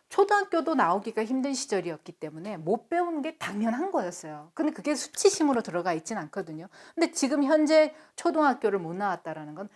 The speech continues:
상당히 우리가 이제 수치스러워하는 부분이에요. 모두가 이제 초등학교는 기본 교육 과정에 들어가 있는 거기 때문에, 그래서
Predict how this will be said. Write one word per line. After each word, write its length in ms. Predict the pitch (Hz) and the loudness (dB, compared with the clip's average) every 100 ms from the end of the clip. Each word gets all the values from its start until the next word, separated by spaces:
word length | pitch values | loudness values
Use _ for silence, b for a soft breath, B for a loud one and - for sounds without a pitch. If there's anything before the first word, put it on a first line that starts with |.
| b | b
상당히 340 | - 190 190 233 | -14 -8 -4 -4
우리가 220 | 165 185 | -4 -6
이제 140 | 170 | -6
수치스러워하는 880 | 170 - - 311 240 175 170 165 165 | -8 -10 -4 -4 -2 -2 -2 -6 -10
부분이에요. 520 | 190 180 170 156 151 - b b | -10 -10 -10 -10 -12 -16 b b
모두가 640 | 175 247 233 220 233 262 b b b | -4 -2 -4 -2 -2 -2 b b b
이제 240 | 185 180 175 | -10 -6 -6
초등학교는 640 | - 277 247 190 196 185 | -4 0 0 0 -6 -6
기본 340 | - 240 247 214 | -4 0 0 0
교육 320 | 202 196 - | 0 0 -2
과정에 420 | 147 165 226 202 | -4 0 0 -2
들어가 240 | 165 165 | -8 -10
있는 220 | 160 160 160 | -10 -12 -14
거기 200 | 156 156 - - | -16 -18 -20 -14
때문에, 480 | 160 165 220 175 - B B B | -12 -6 -6 -6 -8 B B B
그래서 460 | 175 208 254 180 | -8 -4 -2 -2